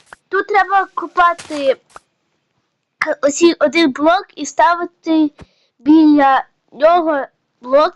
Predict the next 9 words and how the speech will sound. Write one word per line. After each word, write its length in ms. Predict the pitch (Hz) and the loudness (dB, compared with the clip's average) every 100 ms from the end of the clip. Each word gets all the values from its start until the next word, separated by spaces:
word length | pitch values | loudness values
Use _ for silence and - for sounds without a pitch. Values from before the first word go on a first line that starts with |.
| 370 | -2
який 280 | 320 - 294 | -2 -2 -4
ти 200 | - 294 | -2 -2
викопав. 760 | 294 302 277 247 - 208 220 _ - _ _ _ _ _ _ _ _ - - - - _ _ _ - | 0 0 -2 -12 -8 -8 -10 _ -20 _ _ _ _ _ _ _ _ -20 -20 -20 -20 _ _ _ -6
Я 260 | 294 359 415 403 | 0 2 0 -2
перший 320 | 370 - 339 | -6 -4 -2
раз 340 | 330 339 339 | 0 -2 -2
вам 240 | 311 294 254 | -2 -2 -6
це 280 | - 302 | -2 0
знімаю, 800 | 285 - 277 285 311 415 403 427 | -2 -6 -6 0 2 2 2 0